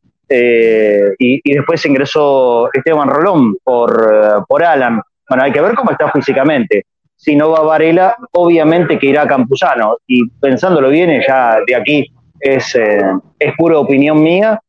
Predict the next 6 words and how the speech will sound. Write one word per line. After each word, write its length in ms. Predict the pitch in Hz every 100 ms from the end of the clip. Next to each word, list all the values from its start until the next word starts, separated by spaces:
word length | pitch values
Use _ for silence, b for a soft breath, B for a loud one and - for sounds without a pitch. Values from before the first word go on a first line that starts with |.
| _ _
eh, 180 | 123 110 - -
me 180 | 127 127
parece 300 | 143 147 151
que 720 | 143 127 120 113 107 101 95 -
no 160 | 131 139
sería 680 | 151 147 156 139 123 117